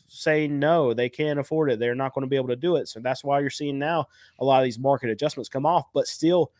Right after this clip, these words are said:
the rare vehicles that are out there, the Ford Lightning, well, I guess Ford Lightning is not really rare anymore, but,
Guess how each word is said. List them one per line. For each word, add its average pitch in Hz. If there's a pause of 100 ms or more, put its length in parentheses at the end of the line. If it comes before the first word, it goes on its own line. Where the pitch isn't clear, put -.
(300)
the 135
rare 135
vehicles 147
that 127
are 120
out 135
there, 160
the 131
Ford 143
Lightning, 135
well, 127
I 131
guess 147
Ford 165
Lightning 180
is 147
not 165
really 160
rare 156
anymore, 113
but, 123